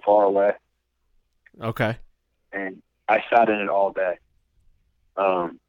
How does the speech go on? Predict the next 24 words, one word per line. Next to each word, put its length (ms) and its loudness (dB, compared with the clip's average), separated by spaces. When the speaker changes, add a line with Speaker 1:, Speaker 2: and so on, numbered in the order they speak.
Speaker 2:
What'd 240 2
you 80 4
end 100 2
up 120 -4
seeing 300 -2
all 140 -4
day? 260 -8
Speaker 1:
A 160 0
bunch 320 2
of 60 -10
small 240 6
bucks 340 2
and 120 -10
does. 320 0
So 140 10
it 40 8
wasn't 360 6
too 140 4
bad 320 4
'cause 120 -2
at 80 -2
least 200 -2
I 60 2
was 100 0